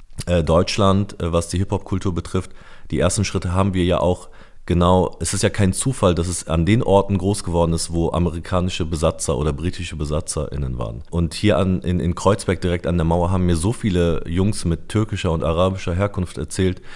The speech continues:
dass sie in Clubs nicht reingekommen sind, wo deutsche Jugendliche oder Studierende waren und dann in den Clubs der AmerikanerInnen und der, äh, äh, br-, britischen Besatzungsmächte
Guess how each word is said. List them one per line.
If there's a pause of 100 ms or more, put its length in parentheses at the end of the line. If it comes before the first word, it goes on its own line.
(220)
dass
sie
in
Clubs
nicht
reingekommen
sind,
wo (220)
deutsche
Jugendliche
oder
Studierende
waren (280)
und
dann
in
den
Clubs
der
AmerikanerInnen
und
der,
äh,
äh,
br-,
britischen
Besatzungsmächte